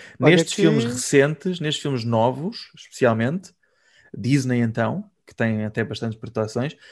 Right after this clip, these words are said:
Speaker 2: eh, há vários indicadores que dizem que a qualidade não é a mesma. E há outra questão que eu acho relevante, que é cada vez mais as pessoas estão disponíveis para não ter de andar à procura da melhor
Speaker 1: À
Speaker 2: qualidade.
Speaker 1: procura.
Speaker 2: No, sim, até é,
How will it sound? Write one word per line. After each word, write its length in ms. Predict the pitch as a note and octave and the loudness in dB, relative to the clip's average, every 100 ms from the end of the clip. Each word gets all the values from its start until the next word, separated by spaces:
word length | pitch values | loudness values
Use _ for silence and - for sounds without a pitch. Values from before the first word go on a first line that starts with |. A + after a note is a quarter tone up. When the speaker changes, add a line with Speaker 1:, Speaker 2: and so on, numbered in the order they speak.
| - - | -20 -6
Speaker 2:
eh, 160 | A2 C#3 _ _ C#2+ F2+ A2 A2 G#2+ - - A2 A2 | -6 -6 _ _ -4 -4 -4 -8 -12 -12 -8 -4 -2
há 40 | |
vários 420 | G#2+ D3+ F3 C3+ | 4 6 6 2
indicadores 640 | C#3 B2 B2+ B2+ B2+ C#3 C#3 | -2 -2 0 0 4 4 2
que 120 | - | -4
dizem 600 | C#3 C#3+ C#3+ D3+ D#3+ G3 _ | -2 -2 -2 -6 -8 -12 _
que 320 | - D#3+ F3+ - - _ | -6 -4 -4 -10 -20 _
a 60 | C3 | -8
qualidade 420 | B2 D3 C#3+ D3 | 0 2 4 2
não 100 | D3 | 0
é 40 | D#3 | 0
a 20 | |
mesma. 300 | C#3+ B2 A#2+ | 0 0 -2
E 160 | A#2 C#3 | 2 2
há 100 | D#3 | 2
outra 300 | F3 F3 E3+ | 0 -2 -6
questão 300 | - D#3+ D#3+ | -4 -4 0
que 80 | |
eu 60 | D3 | 0
acho 180 | D3 - | 0 -4
relevante, 380 | D3+ C#3+ C#3 C3 | -6 -4 -4 -4
que 280 | - A2+ C3 | -4 -2 -2
é 100 | C3 - _ _ | -2 -20 _ _
cada 240 | D#3 C#3+ | -2 0
vez 200 | C#3+ D3+ | 2 2
mais 320 | C#3 D3 C#3 C3 | 2 0 0 -2
as 100 | A#2+ | -6
pessoas 440 | - D3 C#3 A#2 | -6 0 0 0
estão 640 | - C3 B2 B2 A#2 A2+ - | -2 -4 -2 -4 -6 -6 -10
disponíveis 840 | A2+ - C3 B2+ C#3 C#3 D#3+ F#3 - _ - _ - | -16 -10 -4 -2 -2 -2 -4 -4 -10 _ -20 _ 2
para 240 | D3 D#3 | 4 4
não 160 | E3 D3+ | 0 0
ter 180 | E3 | -2
de 80 | D3+ | -2
andar 240 | D3+ D#3 D3+ | -2 0 0
à 60 | |
procura 360 | C#3+ C#3 D#3 D3 | -2 -2 0 0
da 60 | D3 | 0
melhor 240 | C#3+ D#3 D3 | 0 -2 0
Speaker 1:
À 40 | |
Speaker 2:
qualidade. 0 | |
Speaker 1:
procura. 540 | C#3+ - G3+ F#3+ D#3+ | 0 2 2 2 0
Speaker 2:
No, 340 | C3+ C#3+ C#3 C3+ - - - | -2 -2 -2 -4 -10 -20 -12
sim, 200 | - D3 | -2 0
até 220 | - E3+ | 2 2
é, 140 | C#3+ | 2